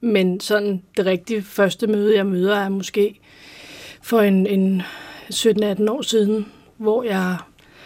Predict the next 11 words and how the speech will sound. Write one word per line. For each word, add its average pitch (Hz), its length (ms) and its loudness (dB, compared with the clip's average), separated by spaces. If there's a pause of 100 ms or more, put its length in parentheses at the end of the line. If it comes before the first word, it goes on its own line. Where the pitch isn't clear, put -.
(280)
øh, 175 580 0 (240)
begynder 214 400 2 (240)
at, 185 60 0 (260)
at 202 100 4
nærme 180 280 4
mig 190 120 0
buddhismen, 196 520 -4
og 185 80 -6
begynder 220 340 0
ligesom 196 380 0
at, 185 160 0